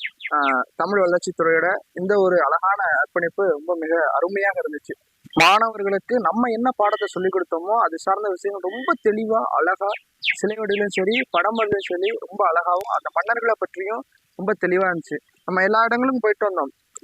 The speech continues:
ஃபர்ஸ்ட் இந்த இடத்த வந்திருக்கணும் அப்படின்ற போல எனக்கு தோணுச்சு. நம்ம திருமண நாயக்கர் மஹால் போனோம், பிரிட்டிஷ் ஆட்சிக்காக நம்ம, ஆஹ்,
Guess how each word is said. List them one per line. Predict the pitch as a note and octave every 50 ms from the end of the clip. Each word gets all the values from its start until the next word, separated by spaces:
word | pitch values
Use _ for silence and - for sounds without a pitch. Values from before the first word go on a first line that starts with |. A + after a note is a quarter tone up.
| -
ஃபர்ஸ்ட் | E3 - G3 G3 - - -
இந்த | D4+ C4+ B3+
இடத்த | B3 A#3 G#3+ A#3
வந்திருக்கணும் | B3+ A3+ G#3 G#3 G#3 G3+ A3 G#3+ G#3+
அப்படின்ற | G3+ - F#3 F#3+ F#3 F#3 F#3 -
போல | - G3+ G#3 A3 A#3+ A#3+ G3+
எனக்கு | E3+ E3+ E3+ - D#3
தோணுச்சு. | - F3 F#3 F#3 E3 - - - _ _ _ _ _ _ _ -
நம்ம | E3 E3
திருமண | - G#3 G#3+ A3 G#3+ G#3+
நாயக்கர் | G3+ G3 G3 F#3 - F#3+ F#3
மஹால் | F3+ E3+ F3+ F3+ F3+ -
போனோம், | F3+ F3+ F3+ F3+ F3+ - - _ - E3+
பிரிட்டிஷ் | D#3+ E3+ F#3+ - C4+ C4 - -
ஆட்சிக்காக | G3+ G3 - - G3 - F#3+ F#3 F#3 G#3+
நம்ம, | A3 G3+ F#3 F3 E3+ D#3+ C#3+ B2 - _ _ _ _ _ _ _ -
ஆஹ், | D#3 D#3 D3 C#3+ C#3+